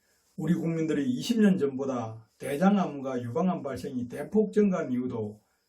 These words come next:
의식주의 급격한 변화로 인기가 급격히 나빠진 데 그 원인이 있습니다.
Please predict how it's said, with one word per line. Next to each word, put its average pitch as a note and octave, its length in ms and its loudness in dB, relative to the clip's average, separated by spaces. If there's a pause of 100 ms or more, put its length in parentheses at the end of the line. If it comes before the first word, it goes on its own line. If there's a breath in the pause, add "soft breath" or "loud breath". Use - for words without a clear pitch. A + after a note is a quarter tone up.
(160)
의식주의 F3+ 600 0
급격한 F#3 580 -2
변화로 B2 600 -4
인기가 D3 460 0
급격히 - 600 0
나빠진 D3+ 440 -4
데 C#3+ 140 -2
그 B2+ 200 -8
원인이 C3 340 -4
있습니다. A#2 580 -10